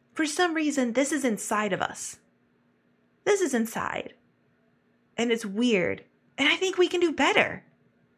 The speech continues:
I think we can become better. So I would challenge you to be better, shut down this sort of thing if it's happening on your team.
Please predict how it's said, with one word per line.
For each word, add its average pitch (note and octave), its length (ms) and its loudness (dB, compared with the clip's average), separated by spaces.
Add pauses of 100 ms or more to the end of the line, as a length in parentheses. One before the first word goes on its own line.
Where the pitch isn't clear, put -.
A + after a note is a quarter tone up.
I C#4+ 80 -4
think D4+ 280 -6
we C#4 100 0
can C4 160 0
become A3+ 520 -2 (160)
better. G#3 540 2 (880)
So C4 220 0
I B3+ 180 4
would D4 140 -2
challenge C4+ 640 -2
you D#3+ 320 -4 (800)
to A3+ 100 -6
be C4 200 0
better, G#3 520 0 (540)
shut - 380 -4
down A#3+ 300 2
this A3+ 140 -2
sort A3 180 -2
of G#3+ 80 -4
thing G3 220 -2
if G3 120 -6
it's F#3+ 120 -8
happening G3 640 -6
on F3 220 -2
your E3+ 160 -4
team. F3 400 -10